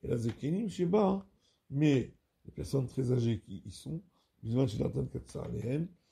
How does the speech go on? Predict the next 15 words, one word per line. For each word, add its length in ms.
parce 160
que 420
ils 160
en 100
ont 80
assez 240
de 100
vivre, 360
Yotzin 300
Chutz 260
Echama, 540
ils 60
sortent 380
en 80
dehors 480